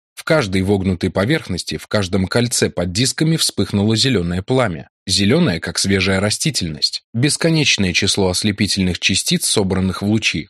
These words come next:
ударило в тысячефутовое колесо, увенчивавшее конусы, заставило его вращаться. Над ним образовалось яркое облако светящегося тумана.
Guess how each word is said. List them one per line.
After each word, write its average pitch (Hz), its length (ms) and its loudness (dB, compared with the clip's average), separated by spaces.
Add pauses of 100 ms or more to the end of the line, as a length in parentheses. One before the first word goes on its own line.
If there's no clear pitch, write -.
(100)
ударило 120 500 2
в - 80 -16
тысячефутовое 98 840 0
колесо, 117 440 2
увенчивавшее 90 840 0
конусы, 87 540 -2 (200)
заставило 95 640 0
его 117 320 0
вращаться. 95 680 -2 (240)
Над 92 280 2
ним 147 180 2
образовалось 139 720 2
яркое 92 480 0
облако 98 420 0
светящегося 92 800 -2
тумана. 92 460 0